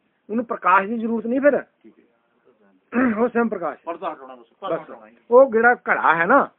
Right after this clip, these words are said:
Speaker 1: ਉਹਨੂੰ ਹਟਾਉਣਾ, ਆਵਰਣ।
Speaker 2: ਆਵਰਣ।
Speaker 1: ਮਣੀ ਕਿਉਂ ਨਹੀਂ ਦਿਖ-, ਦਿਖਾਈ ਦੇ ਰਹੀ?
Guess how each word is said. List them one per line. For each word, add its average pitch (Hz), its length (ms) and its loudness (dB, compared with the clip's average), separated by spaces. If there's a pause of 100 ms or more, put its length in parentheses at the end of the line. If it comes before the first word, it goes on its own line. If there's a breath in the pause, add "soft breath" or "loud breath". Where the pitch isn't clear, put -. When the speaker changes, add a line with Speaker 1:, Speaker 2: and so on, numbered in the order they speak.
(200)
Speaker 1:
ਉਹਨੂੰ 254 240 -2
ਹਟਾਉਣਾ, 196 300 -2 (680)
ਆਵਰਣ। 180 380 4 (260)
Speaker 2:
ਆਵਰਣ। 110 240 -20 (960)
Speaker 1:
ਮਣੀ 143 280 -8
ਕਿਉਂ 233 200 0
ਨਹੀਂ 285 120 0
ਦਿਖ-, 262 200 -4
ਦਿਖਾਈ 226 260 0
ਦੇ 233 140 4
ਰਹੀ? 226 160 -4